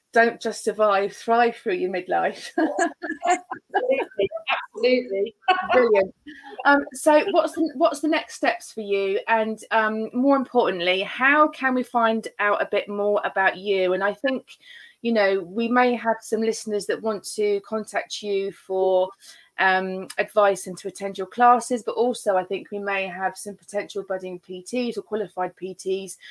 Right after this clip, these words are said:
Speaker 1: who may just want a bit of guidance from you. So how do we, how do we find out a bit more about you, Jo?
Speaker 2: Yeah, sure. So, yeah, I've got a website. So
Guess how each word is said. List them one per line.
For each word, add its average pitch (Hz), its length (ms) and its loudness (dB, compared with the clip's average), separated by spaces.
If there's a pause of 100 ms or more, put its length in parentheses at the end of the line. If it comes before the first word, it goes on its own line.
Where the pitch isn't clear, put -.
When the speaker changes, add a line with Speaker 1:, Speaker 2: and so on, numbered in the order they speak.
(320)
Speaker 1:
who 214 80 -2
may 220 160 4
just 208 180 -6
want 208 140 -2
a 190 60 -4
bit - 120 -2
of 185 120 -6
guidance 185 580 0
from 180 200 -6
you. 165 120 -6
So 185 200 -2
how 233 200 2
do 240 100 -2
we, 233 260 -2
how 233 180 -2
do 247 60 0
we 240 100 -2
find 220 280 0
out 196 100 -2
a 190 60 -8
bit 202 120 -4
more 196 180 -2
about 190 220 -2
you, 180 160 -4
Jo? 165 280 -2 (680)
Speaker 2:
Yeah, 269 200 2
sure. 226 340 2 (140)
So, 269 180 6 (320)
yeah, 262 260 4
I've 262 140 0
got 320 80 -2
a 302 80 -2
website. 254 640 -2
So 226 340 -4